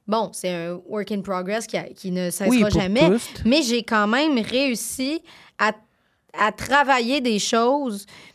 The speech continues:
Speaker 1: puis à travailler des réflexes qui étaient
Speaker 2: Ouais.
Speaker 1: autrefois inconscients,
Speaker 2: Ouais.
Speaker 1: qui maintenant,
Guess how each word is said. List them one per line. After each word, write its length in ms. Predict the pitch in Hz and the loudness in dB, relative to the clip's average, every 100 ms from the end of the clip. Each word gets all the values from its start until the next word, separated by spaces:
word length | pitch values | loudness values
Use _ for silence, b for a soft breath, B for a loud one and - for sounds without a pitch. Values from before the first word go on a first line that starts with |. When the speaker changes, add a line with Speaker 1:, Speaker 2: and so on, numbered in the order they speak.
| - | -10
Speaker 1:
puis 400 | - 226 226 - | -4 -2 -2 -2
à 100 | 214 | -4
travailler 460 | - 247 262 262 302 | -2 0 2 2 0
des 180 | 233 | 0
réflexes 680 | 214 226 240 240 233 262 - | 0 0 0 0 0 -2 -4
qui 100 | - | -2
étaient 300 | 208 220 165 | -2 0 0
Speaker 2:
Ouais. 140 | 165 - | 2 2
Speaker 1:
autrefois 460 | 135 226 214 254 254 | 0 -4 0 -2 0
inconscients, 720 | 262 269 262 208 202 226 226 320 170 | -4 -4 -2 -4 -4 -4 -6 -6 -4
Speaker 2:
Ouais. 160 | 160 156 | -4 -2
Speaker 1:
qui 120 | 254 | -2
maintenant, 600 | 254 240 214 233 233 | -2 -2 -4 -2 0